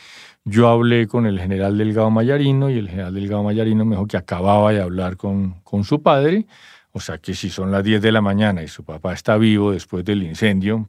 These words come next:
pues yo creo que ya todo va a salir, eh, eh, bien". Eso a mí me dio tranquilidad en ese, en ese momento. Eh, de ahí ya no supe nada más hasta cerca de las doce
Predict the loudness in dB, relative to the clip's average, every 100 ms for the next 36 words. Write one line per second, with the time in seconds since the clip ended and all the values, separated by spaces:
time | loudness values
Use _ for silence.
0 | -12 -14 -12 -10 -4 -4 -2 -2 0 -2
1 | -2 -4 -2 -2 -4 -6 -10 -12 -8 -2
2 | 0 0 -6 -12 -4 0 2 2 2 2
3 | 4 2 0 _ _ _ -20 _ 0 2
4 | 2 0 -2 0 0 0 0 -4 -4 -4
5 | -4 -8 -12 _ _ -6 -6 -4 -2 2
6 | 2 0 -2 -8 _ -20 -20 -20 -20 -20
7 | -20 -20 -20 -20 -20 _ _ _ 0 2
8 | 4 2 0 -2 -4 0 2 4 2 2
9 | 2 0 -2 -2 -2 0 2 2 2 0
10 | 0 -4 -4 -2 0 0 2 2 2 -2
11 | 0 -2 0 0 2 2 0 -2 -4 -8
12 | -10 -14 -18